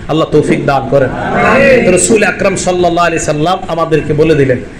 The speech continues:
Speaker 1: এই দুই ইবাদত করতে গিয়ে আমরা যেন লোক দেখানো ইবাদত না করি।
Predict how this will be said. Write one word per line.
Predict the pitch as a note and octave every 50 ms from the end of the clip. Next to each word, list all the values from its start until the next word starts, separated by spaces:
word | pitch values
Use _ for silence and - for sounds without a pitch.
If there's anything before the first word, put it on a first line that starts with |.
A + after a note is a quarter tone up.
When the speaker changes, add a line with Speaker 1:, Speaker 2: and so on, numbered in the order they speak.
| - - -
Speaker 1:
এই | F#3+ G#3 A#3+ C#4 C#4 G3+
দুই | A#3 C#4 C4+ A3
ইবাদত | G#3+ G#3 A3 A#3 A3+ A#3 - -
করতে | G3+ G3+ D#3 - G3+ F3+ D#3
গিয়ে | D#3 F3 G3+ A#3+ C#4 - - - - - -
আমরা | - D#3+ F3 F3+ F3+ F3
যেন | D#3+ F3+ F3
লোক | F3 D3+ D3+ F#3 G#3+ F#3+
দেখানো | E3+ D#3+ F3+ - - F3 F#3 G3 G3
ইবাদত | E3+ D#3+ D3 D#3+ D#3+ D#3+ D#3 D3 - A2+
না | C#3+ C3+ C3 -
করি। | D3 C3+ B2+